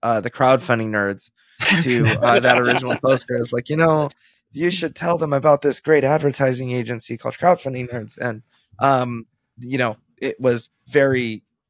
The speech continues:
Speaker 1: it was very funny. But yeah, I mean, the, in the end, the ad was very effective, but, uh, but it wasn't the only ad we made either. So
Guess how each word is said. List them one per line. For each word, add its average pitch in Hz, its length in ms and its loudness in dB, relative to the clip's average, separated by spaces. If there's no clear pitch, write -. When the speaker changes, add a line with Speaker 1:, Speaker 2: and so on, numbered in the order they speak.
Speaker 1:
it 135 160 -6
was 120 160 -4
very 117 260 2
funny. - 360 -18
But 131 300 2
yeah, 160 180 4
I 135 60 2
mean, 135 320 -4
the, 131 320 -8
in 139 160 0
the 135 140 0
end, 151 220 2
the 127 120 2
ad 135 100 4
was 127 140 -2
very 127 160 -4
effective, 127 360 -2
but, 170 220 4
uh, 147 100 2
but 185 120 2
it 196 40 0
wasn't 202 260 -2
the 208 80 -2
only 165 220 0
ad 156 160 0
we 139 100 0
made 156 240 0
either. 143 480 -2
So 139 380 2